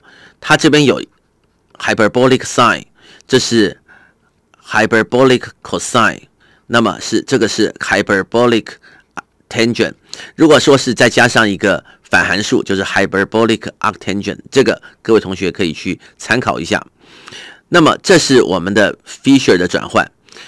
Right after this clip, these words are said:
转换之后它会近似常态分配。那么我们说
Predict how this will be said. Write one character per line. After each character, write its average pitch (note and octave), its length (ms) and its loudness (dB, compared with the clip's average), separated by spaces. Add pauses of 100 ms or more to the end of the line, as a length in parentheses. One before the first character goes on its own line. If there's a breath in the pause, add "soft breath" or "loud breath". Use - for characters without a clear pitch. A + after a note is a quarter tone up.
(100)
转 A#2 200 2
换 D#3 220 2
之 C#3+ 140 0
后 C3+ 280 2
它 - 220 -4
会 G2+ 240 0 (160)
近 B2 260 -4
似 - 600 -10 (320)
常 - 180 -12
态 F#2+ 140 -4
分 D2 180 -10
配。 G2+ 160 -10 (800 soft breath)
那 B2+ 100 0
么 - 180 0 (220)
我 F#2+ 140 0
们 F#2 120 -2
说 G#2 300 0